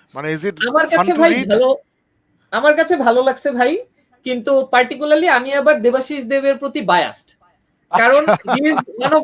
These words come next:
Speaker 2: my most favorite illustrators। And আমি যখন ছোট ছিলাম, বাচ্চা,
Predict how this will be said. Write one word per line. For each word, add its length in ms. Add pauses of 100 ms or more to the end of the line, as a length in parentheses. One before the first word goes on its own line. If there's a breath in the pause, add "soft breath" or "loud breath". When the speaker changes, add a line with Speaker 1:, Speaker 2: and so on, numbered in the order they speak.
(100)
Speaker 2:
my 200
most 440
favorite 580 (300)
illustrators। 640 (540)
And 180
আমি 180
যখন 260
ছোট 300 (100)
ছিলাম, 360
বাচ্চা, 480